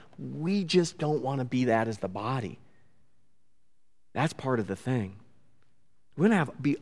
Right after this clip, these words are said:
open in our worship, our adoration of who the Lord is. I'm telling you, this is part of the thing. These all three, you work together. That's when it's all knit together. That's what that looks like.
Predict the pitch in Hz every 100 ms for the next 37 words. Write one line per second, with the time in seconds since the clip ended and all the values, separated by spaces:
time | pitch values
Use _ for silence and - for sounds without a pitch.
0 | - 139 226 - 107 113 131 123 123 123
1 | 120 135 170 - - 80 113 - - 147
2 | 160 123 135 160 131 120 127 120 117 135
3 | 113 - - 156 180 131 92 202 - -
4 | - - - - - - 139 139 160 -
5 | 143 127 120 - 95 85 - - 131 -
6 | 143 165 - - 147 120 110 117 135 131
7 | 127 123 135 123 - 120 107 - - -
8 | - - - - - - - - 117 -
9 | 113 98 110 101 98 107 101 87 98 -
10 | 90 85 110 - -